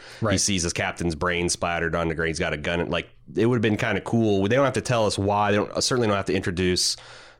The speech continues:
Speaker 1: uh, you know, Soji's face into it, but it was
Speaker 2: No.
Speaker 1: a lot.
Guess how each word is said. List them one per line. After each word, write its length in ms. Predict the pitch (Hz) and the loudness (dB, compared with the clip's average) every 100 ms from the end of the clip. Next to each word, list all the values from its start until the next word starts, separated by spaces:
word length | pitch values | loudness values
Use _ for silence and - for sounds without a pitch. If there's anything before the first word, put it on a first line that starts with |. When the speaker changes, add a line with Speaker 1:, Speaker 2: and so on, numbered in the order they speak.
| - | -4
Speaker 1:
uh, 640 | 92 85 82 80 76 76 - | -2 0 0 0 0 0 0
you 120 | 95 | 0
know, 80 | 87 | 0
Soji's 520 | - 107 101 90 82 | 2 2 2 0 -2
face 300 | 82 82 80 | -2 -2 0
into 340 | 78 76 80 78 | -2 0 0 2
it, 180 | 80 67 | 0 0
but 300 | 80 - - - | 0 -2 -6 0
it 160 | 135 | 4
was 140 | - 160 | 4 6
Speaker 2:
No. 60 | |
Speaker 1:
a 20 | |
lot. 500 | 143 147 160 104 76 | 4 4 4 2 0